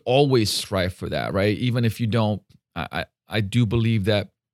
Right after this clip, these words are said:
thinking in terms of, "Hey, yeah, I, I don't wanna sell my business, but I, I have to build it as if, you know, what if I had to," right? And if you, if you had to sell the business, well, then you have to have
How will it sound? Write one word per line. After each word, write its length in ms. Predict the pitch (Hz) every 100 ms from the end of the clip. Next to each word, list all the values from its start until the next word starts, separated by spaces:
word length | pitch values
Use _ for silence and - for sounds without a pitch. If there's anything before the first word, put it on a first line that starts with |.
| _ _ _ _ _ _ _ - -
thinking 480 | - 123 107 113
in 140 | 107 101
terms 360 | 110 107 101
of, 160 | 98 92
"Hey, 380 | 107 98 92 - -
yeah, 280 | 117 104 110
I, 60 | 107
I 40 |
don't 120 | 107
wanna 120 | 101 95
sell 200 | - 90
my 120 | 80
business, 400 | 98 101 117 98
but 260 | 110 85 - _ _ _ _ _ -
I, 160 | 107 -
I 100 | 110
have 400 | 98 101 113 110
to 100 | -
build 420 | 101 95 123 160 117
it 280 | 90 - _ - _ -
as 260 | 110 107 101
if, 500 | 98 87 - - _ _ 104 -
you 80 |
know, 80 | 107
what 180 | 92 104
if 140 | 101
I 80 | 92
had 420 | 92 90 95 85
to," 180 | - - - -
right? 220 | 87 92 -
And 100 | 101
if 160 | 95
you, 140 | 104 98
if 140 | - -
you 120 | 107
had 160 | 156
to 40 | 127
sell 200 | - 104
the 80 | 98
business, 360 | 95 92 90 - _ _ _ -
well, 100 | 98
then 160 | 101
you 60 | 98
have 240 | 98 95
to 100 | 98
have 240 | 90 64